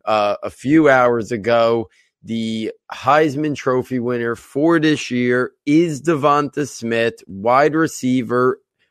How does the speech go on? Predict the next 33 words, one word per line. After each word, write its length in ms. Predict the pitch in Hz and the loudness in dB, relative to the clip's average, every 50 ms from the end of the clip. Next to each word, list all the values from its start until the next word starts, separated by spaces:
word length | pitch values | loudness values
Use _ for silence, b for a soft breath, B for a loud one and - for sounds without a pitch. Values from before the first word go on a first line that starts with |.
| _ _ | _ _
from 520 | _ - - - - 117 143 165 175 170 | _ -20 -16 -8 -2 0 2 2 4 4
Alabama. 840 | 165 160 156 156 156 147 120 113 120 117 113 117 120 120 117 117 113 | 4 4 6 6 4 4 2 2 0 0 0 -2 -2 0 0 0 -2
He 260 | - - 139 143 147 | -2 -4 -4 -2 -2
was 180 | 143 143 139 - | -2 -2 -4 -4
first 320 | - 135 135 135 131 - | 0 0 0 0 0 -4
place, 260 | - 131 131 131 131 | -4 -2 0 0 0
Trevor 300 | 131 - 131 127 123 123 | -2 0 -2 0 0 0
Lawrence 400 | 123 123 120 123 123 117 107 - | -2 -2 0 -2 -2 -4 -6 -8
second, 460 | - - 127 123 113 - 123 120 117 113 | -4 -2 -2 -2 -2 -2 -4 -4 -4 -2
Mac 260 | 117 123 127 120 - | -2 -2 -2 -2 -4
Jones 380 | - 123 120 117 117 98 - | -4 -2 -2 -2 -4 -8 -8
third, 500 | - - 135 135 131 131 131 131 120 110 _ b b b b b b b b - | -4 0 2 4 4 4 4 2 2 -2 _ b b b b b b b b 2
Kyle 200 | 160 156 156 147 | 4 4 4 4
Trask 380 | - 151 147 139 135 - - | 4 4 4 4 4 2 -2
fourth, 380 | - 139 139 139 139 135 120 113 | -4 0 2 2 2 2 2 0
Najee 400 | 123 123 123 120 120 123 123 120 | 0 -2 -2 0 -2 -4 -6 -4
Harris 440 | 123 123 123 123 120 117 113 113 - | 0 0 2 2 2 0 -4 -6 -10
fifth. 420 | - - 127 120 113 104 - _ _ _ _ _ _ _ _ _ 139 | -8 -4 -2 0 0 0 -4 _ _ _ _ _ _ _ _ _ -2
Gotta 240 | 147 160 165 165 160 | 2 4 4 4 4
be 120 | 151 139 | 2 2
honest 340 | 135 139 143 143 143 - 135 | 0 0 0 0 -2 -4 -6
with 100 | 123 117 | -8 -6
you, 240 | 117 110 101 98 _ _ _ _ - | -6 -6 -6 -8 _ _ _ _ -4
I 100 | 127 135 | -4 -2
think 240 | - 170 165 156 - | 0 0 -2 -2 -2
the, 180 | 160 156 139 - - | -4 -4 -4 -4 -4
I 60 | 135 | -4
think 160 | 143 143 131 | -4 -4 -6
the 80 | 143 - | -8 -8
committee 300 | - 139 143 139 135 120 | -6 -4 -2 -2 0 0
got 180 | 135 135 131 | 0 0 2
it 20 | 123 | 2
right. 320 | 113 123 120 107 82 | 2 2 2 2 0